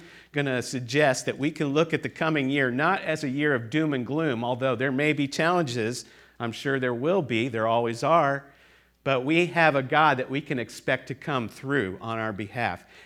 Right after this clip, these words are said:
And we have a relationship with God that we can expect greater things than these, as we see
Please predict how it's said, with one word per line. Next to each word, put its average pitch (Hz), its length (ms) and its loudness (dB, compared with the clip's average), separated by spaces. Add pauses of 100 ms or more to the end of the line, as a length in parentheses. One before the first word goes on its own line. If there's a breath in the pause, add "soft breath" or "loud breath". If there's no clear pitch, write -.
And 139 180 -4
we 170 160 2
have 170 260 2
a 143 60 -2
relationship 131 880 -2
with 117 160 -14
God 120 260 -2
that 127 120 -10
we 147 100 -4
can 156 160 -6
expect 127 640 -4
greater 135 440 -4
things 123 500 -6
than 110 240 -8
these, 107 320 -4
as 110 240 -10
we 110 120 -6
see 113 440 -2